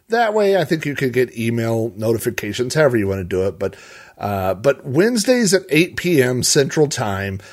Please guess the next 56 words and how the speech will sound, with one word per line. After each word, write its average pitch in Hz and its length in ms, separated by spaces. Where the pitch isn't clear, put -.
I'm 131 80
gonna 123 240
try 143 220
to 127 80
do 123 180
that 123 220
as 110 180
a 120 100
consistent - 640
time 104 300
to 101 80
play, 113 560
uh, - 140
some 277 260
sort 269 240
of 175 140
retro 147 340
game. 120 400
On 131 100
the 123 80
weeks 143 480
where 123 180
I'm 120 180
doing 113 480
Sprite 143 380
Castle, 135 420
I'll 117 120
play 120 240
a 110 80
Commodore 131 420
game. 123 380
On 123 100
the 110 80
off 143 340
weeks, 147 280
so 120 80
you 120 120
don't 123 120
know 123 120
Flack 127 380
weeks, 147 280
I'll 135 140
probably 139 600
play 135 280
an 127 100
old 120 280
dos 120 320
game 135 320
or 127 40
something 120 400
like 113 200
that, 120 240
or 180 80
maybe 190 280
an 135 80
old 127 220